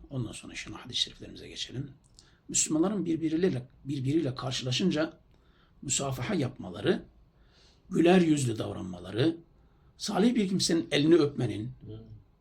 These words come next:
Speaker 1: çocuğunu şefkatle öpmenin, yolculuktan dönenle kucaklaşmanın mübah olduğuyla alakalı,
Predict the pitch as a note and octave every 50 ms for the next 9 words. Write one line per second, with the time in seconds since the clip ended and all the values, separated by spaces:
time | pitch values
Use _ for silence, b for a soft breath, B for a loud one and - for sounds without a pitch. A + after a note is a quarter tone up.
0 | _ _ - - F3 D#3 D#3 D3+ D#3+ F3 G3 F#3 - - D#3 B2+ - - G#3 G#3
1 | G#3 - - - B2+ C#3 B2+ B2 - G#2+ G2+ F2 F2 F2+ F#2 A#2 C3 - _ _
2 | _ - - - _ - - - - E3 D#3+ D#3+ E3 D#3 D#3 D3+ D3+ - - -
3 | F#3 D#3+ C#3+ C#3 C#3+ D3 D#3 E3+ F#3 F3 D3+ D3 D#3+ D#3+ - - - D#3+ C#3+ C#3+
4 | B2 - C3 B2 B2 - - A2 G#2 G#2 B2 D#3+ F#3 F#3 F#3 - _ _ _ -
5 | A#2 B2+ C3 D3 C#3 B2+ - - A2 G2 G#2 - G#2 G#2 G2+ G2+ F#2 F#2 F2+ F2+
6 | - - - A2 G#2+ G#2 B2 C3 B2+